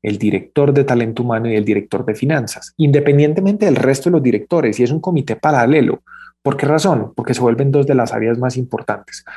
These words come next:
Obviamente, Estados Unidos tiene una evolución mucho más alta. En Estados Unidos, en, en Estados Unidos, digamos que, eh, tienen, digamos, un mercado que todavía, digamos, no es tan,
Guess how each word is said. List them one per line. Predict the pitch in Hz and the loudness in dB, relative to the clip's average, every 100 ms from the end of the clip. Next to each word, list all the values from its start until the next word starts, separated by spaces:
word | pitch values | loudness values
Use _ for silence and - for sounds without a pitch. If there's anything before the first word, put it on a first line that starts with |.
| - - | -20 -2
Obviamente, | 143 156 160 156 | 4 4 4 2
Estados | 160 156 147 | 2 2 0
Unidos | 131 117 | 0 -2
tiene | 117 139 | -2 0
una | 139 | 2
evolución | 139 120 107 120 120 | 4 4 2 -2 0
mucho | 147 147 151 | 0 0 0
más | 147 | 0
alta. | 131 107 107 143 - - - - _ | 0 0 -2 -6 -14 -20 -20 -20 _
En | - 120 | -4 -4
Estados | - 117 123 | 0 0 2
Unidos, | 135 113 110 139 - _ _ _ _ _ _ _ _ - | 0 0 2 0 -4 _ _ _ _ _ _ _ _ -14
en, | - 113 117 110 117 | -8 -6 -4 -6 -8
en | 120 | -8
Estados | 113 - 117 131 | -6 -2 -2 0
Unidos, | 120 113 | -2 0
digamos | 123 113 113 120 | 0 0 -2 -2
que, | 135 110 - - - - _ - | -2 -2 -6 -18 -20 -20 _ -8
eh, | 110 104 101 101 - _ - | -2 0 0 0 -4 _ -4
tienen, | 127 117 127 | -2 0 2
digamos, | 127 110 117 123 | 2 2 -2 -2
un | 131 | 0
mercado | 131 127 131 | 0 0 0
que | 123 | 0
todavía, | 120 110 104 107 | -2 -2 0 0
digamos, | 117 110 113 - _ _ _ _ | -2 -4 -8 -10 _ _ _ _
no | - 135 139 | -2 2 2
es | 131 | 0
tan, | - 131 135 131 | 0 0 0 -2